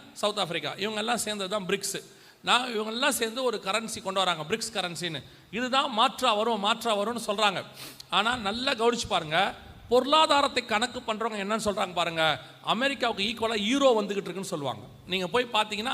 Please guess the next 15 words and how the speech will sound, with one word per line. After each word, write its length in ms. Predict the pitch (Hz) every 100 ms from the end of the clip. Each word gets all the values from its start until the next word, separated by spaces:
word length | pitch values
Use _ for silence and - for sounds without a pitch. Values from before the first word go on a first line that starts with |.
| 208
அதுக்கான 220 | 185 175 -
ப்ரூஃப்ஸ் 240 | 220 -
இருக்கும். 300 | 185 160 151 135
யூரோ 360 | 180 262 285 254
தான் 140 | 254
எழும்புகிறது, 500 | 226 226 214 180 151 - - - -
அடுத்த 360 | - 220 254 -
வல்லரசு 460 | 196 233 247 - 226
உருவாக 300 | 214 220 214
தொடங்கிருச்சு, 580 | 196 185 196 170 - - - - -
இந்த 240 | 208 233
அரசாங்கம் 680 | 202 247 - 247 226 294 -
உலக 260 | 196 254 240
வல்லரசா 400 | 220 202 170 -
மாறும். 320 | 196 196 180